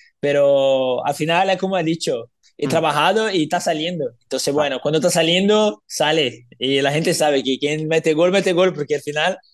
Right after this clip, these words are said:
Speaker 1: tiene una suertecita esa que
Speaker 2: Eh.
Speaker 1: y bueno, espero que ahora esa suertecita no me dé.
Speaker 2: No, no,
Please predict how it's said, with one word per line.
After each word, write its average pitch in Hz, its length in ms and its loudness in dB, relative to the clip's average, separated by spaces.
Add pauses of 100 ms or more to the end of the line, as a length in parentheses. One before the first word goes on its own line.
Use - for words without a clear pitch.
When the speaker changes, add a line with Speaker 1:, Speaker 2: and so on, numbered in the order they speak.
(140)
Speaker 1:
tiene 180 200 2
una 190 140 2
suertecita 185 720 0
esa 214 320 -4
que 143 460 2 (180)
Speaker 2:
Eh. 143 40 -10 (340)
Speaker 1:
y 143 80 -4
bueno, 165 240 2
espero 160 380 -2
que 180 120 -2
ahora 180 220 0
esa 180 140 -6
suertecita 175 500 -6
no 190 80 -2
me 170 120 -2
dé. 147 220 -2 (440)
Speaker 2:
No, 139 200 2
no, 135 300 2